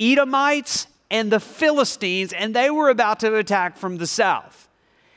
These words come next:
And these were the circumstances into which King Ahaz was reigning. He was so bad. Do you know what he did? He began to worship the false gods of the other nations.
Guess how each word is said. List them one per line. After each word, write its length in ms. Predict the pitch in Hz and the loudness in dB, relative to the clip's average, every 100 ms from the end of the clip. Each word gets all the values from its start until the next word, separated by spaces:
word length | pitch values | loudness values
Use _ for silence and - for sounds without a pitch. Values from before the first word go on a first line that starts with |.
| _ _ _ | _ _ _
And 360 | 190 202 180 139 135 | -2 -2 -4 -10 -2
these 480 | 202 247 302 262 | 0 2 2 0
were 260 | 208 254 247 | -4 -2 0
the 180 | 202 185 | 0 -2
circumstances 1500 | - - - 285 302 262 196 - 175 160 135 143 135 135 127 - - | -6 -12 -2 0 2 0 -4 -6 -4 -4 -4 -6 -6 -6 -10 -14 -4
into 380 | 233 247 - | -2 -2 -2
which 360 | 190 175 165 - | 0 0 0 -6
King 320 | 190 208 269 | -8 -6 -2
Ahaz 1000 | 277 262 208 190 170 165 160 160 - - - _ _ _ _ _ _ _ _ - - - _ 143 | 0 2 4 4 2 2 0 -2 -8 -8 -14 _ _ _ _ _ _ _ _ -20 -20 -20 _ -4
was 420 | 170 196 180 156 | 2 2 2 -2
reigning. 680 | 202 208 214 202 170 117 - - | 2 4 4 4 2 0 -10 -4
He 200 | 220 247 | 2 2
was 180 | 233 220 | 2 -2
so 400 | - - 254 247 | -6 -2 2 2
bad. 360 | 220 226 240 | 2 2 0
Do 40 | 220 | -2
you 80 | 294 | -2
know 80 | |
what 140 | 330 247 | -2 -2
he 80 | 170 | -2
did? 400 | 147 170 185 175 _ _ _ _ _ _ _ | 0 -2 -4 -14 _ _ _ _ _ _ _
He 140 | 254 | -2
began 540 | 302 294 226 226 220 202 | 0 -2 -2 -2 -4 -4
to 160 | 208 | -6
worship 600 | 165 151 175 202 - 196 | -6 -4 -4 -4 -6 -10
the 80 | 170 | -10
false 460 | - 202 190 190 - | -4 0 0 -2 -2
gods 380 | 175 165 147 | 0 2 0
of 80 | 147 | -8
the 160 | 156 151 | -6 -6
other 160 | 147 | -6
nations. 600 | 151 175 165 107 _ - | -4 -4 -4 -12 _ -20